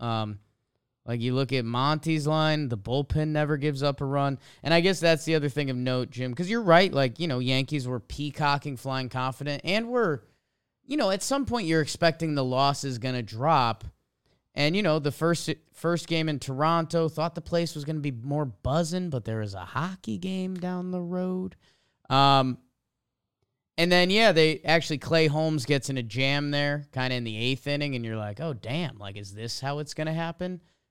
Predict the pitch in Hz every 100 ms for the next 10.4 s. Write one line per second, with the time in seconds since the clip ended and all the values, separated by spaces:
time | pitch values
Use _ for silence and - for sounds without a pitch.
0 | - 165 170 160 - 143 139 127 131 127
1 | 123 117 _ _ _ _ _ _ _ _
2 | _ _ - 135 147 135 - 120 120 117
3 | 113 110 - - _ _ - 135 139 131
4 | - 117 113 - 110 107 104 101 _ _
5 | _ _ - 113 127 139 135 135 117 123
6 | 127 120 - 117 117 110 107 101 95 104
7 | 101 98 107 104 101 98 _ _ _ _
8 | _ _ _ - - 180 185 151 - 117
9 | 101 101 - - _ _ _ _ _ _
10 | - 120 123 120